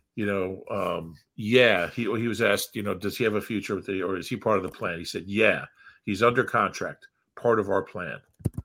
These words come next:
Like, "He's under contract" is an odd thing to, th-, it's not like he said, "Oh, we, we still believe he's a good player, he's part of our plan," or, you know, "He, we, we think he's gonna have a big bounce back year, he's part of our," he mentioned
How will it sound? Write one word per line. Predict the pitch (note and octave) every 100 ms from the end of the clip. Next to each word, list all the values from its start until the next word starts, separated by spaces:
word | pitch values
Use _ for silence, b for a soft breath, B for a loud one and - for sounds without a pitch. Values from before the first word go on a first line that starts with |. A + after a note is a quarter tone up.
| _ - _ _ _ _ _ _ _ _ _ _ _
Like, | - G#2 - _ _
"He's | - C#3+ G#2+
under | E3 F3+
contract" | D3 - C#3+ C#3 - F2 -
is | F2+
an | G2+
odd | - A2+ G#2
thing | A#2+ G#2
to, | -
th-, | - - B2 -
it's | -
not | E3+ D3
like | D3 A#2+
he | A2
said, | - A#2 G2 B B B
"Oh, | A#2
we, | B2+ C3 C#3 B2
we | A#2+
still | - A#2
believe | A2 A2+
he's | F#2+
a | F#2
good | A2 G2+
player, | - A2+ G2 E2
he's | F#2+ -
part | G#2 F2
of | E2
our | D#2+
plan," | - E2 D#2 D2+
or, | G2+ F2+ F2+ D2+ b b b b _
you | F#2
know, | E2 E2+
"He, | G#2 G2 F2+ A2+ G2+ - -
we, | G#2 G2+
we | G#2
think | G#2+ G2+
he's | G2
gonna | F2+ F2+ F2
have | G2 F2+
a |
big | D#2 G2 E2
bounce | F#2+ F#2+ -
back | G2 E2+ -
year, | F2+
he's | D#2 -
part | F#2+ E2
of | F2+
our," |
he | A2+ B2
mentioned | B2+ C#3 C#3 G#2+